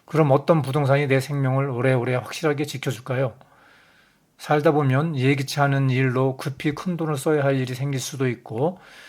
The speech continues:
현금 부족을 겪을 수도 있을 것입니다.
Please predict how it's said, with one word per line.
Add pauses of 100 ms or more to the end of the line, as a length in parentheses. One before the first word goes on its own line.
(180)
현금
부족을
겪을
수도
있을
것입니다.